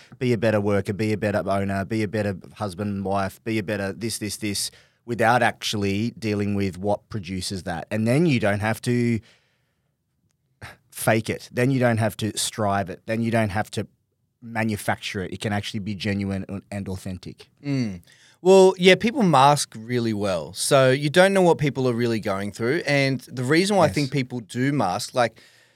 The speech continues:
Speaker 2: social media is great. People want things to look the best to,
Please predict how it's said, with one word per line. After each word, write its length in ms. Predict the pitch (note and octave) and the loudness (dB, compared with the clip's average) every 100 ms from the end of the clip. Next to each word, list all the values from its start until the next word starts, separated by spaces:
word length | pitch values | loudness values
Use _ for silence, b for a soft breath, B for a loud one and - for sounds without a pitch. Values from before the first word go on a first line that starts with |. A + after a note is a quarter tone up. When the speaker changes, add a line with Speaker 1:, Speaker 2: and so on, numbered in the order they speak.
| b b | b b
Speaker 2:
social 400 | - - D#3 C3 | -2 2 4 4
media 220 | B2+ B2 | 2 2
is 80 | A#2+ | 0
great. 340 | - B2 C3+ - _ _ | 2 4 4 0 _ _
People 240 | C#3+ C#3 | -4 0
want 160 | C#3 B2+ | -2 0
things 180 | C3+ B2+ | -4 -2
to 80 | A2+ | -2
look 300 | A#2+ E3 - | 0 0 0
the 100 | D#3 | -2
best 400 | A#2+ G#2+ A#2+ - | 0 -2 -2 -6
to, 180 | C#3 | -6